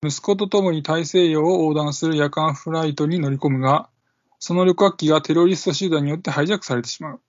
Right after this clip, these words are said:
実は彼女の正体はヴァンパイアで、彼女はその事実をずっと隠し通してきたのだった。彼女は封印してきたヴァンパイアとしての力を解き放ち、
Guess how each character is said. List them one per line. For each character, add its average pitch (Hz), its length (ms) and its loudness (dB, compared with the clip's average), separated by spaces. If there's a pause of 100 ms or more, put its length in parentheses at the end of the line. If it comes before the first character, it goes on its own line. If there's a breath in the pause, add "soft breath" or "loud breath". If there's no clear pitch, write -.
(640)
実 151 280 -2
は 185 120 4
彼 190 260 -2
女 170 120 -2
の 147 80 -2
正 156 220 -2
体 147 120 -2
は 139 100 0
ヴ 139 100 -2
ァ - 40 -2
ン 135 60 -6
パ 151 120 -2
イ 139 40 0
ア 131 80 -2
で、 156 240 -2 (340)
彼 196 240 0
女 156 120 2
は 143 80 2
そ 165 120 -6
の 175 140 -2
事 180 100 -2
実 156 300 0
を 156 140 2
ず 135 160 -6
っ - 20 -18
と 175 200 -6
隠 175 260 -4
し - 320 -8
通 190 180 0
し 147 80 -6
て 143 80 -4
き - 80 -18
た 139 100 -2
の 120 100 -2
だ 117 60 -8
っ 117 100 -20
た。 - 220 -10 (480)
彼 180 240 0
女 160 120 4
は 147 80 4
封 156 180 2
印 165 220 -2
し - 100 -6
て 156 100 -4
き - 80 -10
た 175 100 2
ヴ 160 40 4
ァ 151 180 0
ン 156 80 -6
パ 165 140 0
イ 156 60 2
ア 143 80 -2
と 139 100 -4
し - 100 -8
て 151 80 -2
の 139 80 -2
力 143 320 -2
を 135 60 0
解 135 140 -10
き 135 100 -8
放 139 180 -2
ち、 160 320 2